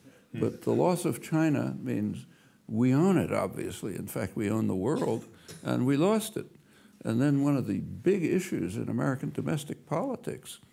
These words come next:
Speaker 2: ever since then is who's responsible for the loss of China, you know? Uh, um, well, uh, nobody even questions that. It's a good example of how good propaganda really works. It presupposes that we own the world, and then you discuss things within that assumption.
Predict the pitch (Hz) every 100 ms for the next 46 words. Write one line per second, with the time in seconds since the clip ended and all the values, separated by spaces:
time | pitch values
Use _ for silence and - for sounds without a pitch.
0 | - - - - 165 - - 107 101 98
1 | - - - _ 139 147 147 143 - 147
2 | 143 139 135 143 135 147 143 143 143 175
3 | 240 - - - - - 101 104 - -
4 | - - - - 135 143 143 123 123 120
5 | 98 - - - - 151 165 165 147 135
6 | 170 139 104 92 - 123 - - - -
7 | - - - - - - 139 - - -
8 | - 175 175 - 87 120 127 127 90 95
9 | 135 110 117 - - - - _ - 143
10 | 104 - 123 - 110 110 101 98 101 101
11 | 101 95 107 98 - - 101 - - -
12 | - - 156 143 - 165 165 127 110 104
13 | 113 110 110 117 110 104 98 107 98 -
14 | 58 - 101 - - - - 92 - -
15 | 92 - - 110 - 50 - - - 113
16 | 95 -